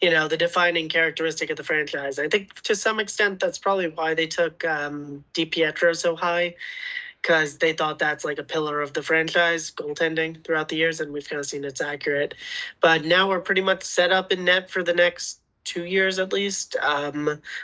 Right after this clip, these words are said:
with Varley backing him up, or backing up Ilya, and we'll see how many more years Ilya gets on top of that of being an elite goalie. We all think it's gonna be eight. We'll see if it's all eight, if it's seven of the eight, but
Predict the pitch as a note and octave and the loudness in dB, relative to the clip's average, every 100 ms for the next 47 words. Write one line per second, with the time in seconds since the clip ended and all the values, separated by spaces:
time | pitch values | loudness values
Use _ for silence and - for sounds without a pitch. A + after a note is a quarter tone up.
0 | _ D#3 D3 D3+ D3+ D3+ D#3 D3+ D3+ D3 | _ 2 4 4 6 4 4 6 4 4
1 | D3 D3+ D#3 - D#3 C#3 C#3+ D3 C#3+ D3 | 0 2 0 0 -2 0 4 4 4 0
2 | D#3 F3+ D#3+ D#3 D#3+ D#3+ D#3+ - - - | 4 6 6 6 4 2 -4 -10 -10 0
3 | E3 D3+ C#3+ E3 D3+ D#3+ D3+ D3+ D3+ D3 | 2 2 2 2 4 2 2 0 2 2
4 | D3+ D#3 D#3+ D3+ D3+ D3+ D3 D3+ C#3+ D3+ | 2 2 2 2 0 0 0 0 0 0
5 | D3+ D#3 D3 D3 D3 C#3+ D#3 C#3 D3+ D3 | 0 0 2 4 4 4 0 0 -2 0
6 | D3 D3 D3 C#3+ D3 D3+ C#3+ D3 C#3+ C3+ | 2 0 2 2 2 0 0 0 0 -2
7 | C#3 C#3+ - C#3 C#3+ F3 F3+ E3 E3 - | -4 -2 -2 -2 0 4 4 2 -2 -12
8 | - - _ E3+ D#3+ E3 D#3+ D3+ D#3 - | -10 -10 _ 2 4 2 2 2 -2 4
9 | E3+ D#3 D3+ D3+ D3+ D3 D3 - D#3 D3 | 2 4 2 0 -2 -4 -6 2 2 2
10 | D3 D3 D3 D3 D3 - C#3+ C#3+ | -2 0 0 2 -2 0 -2 -2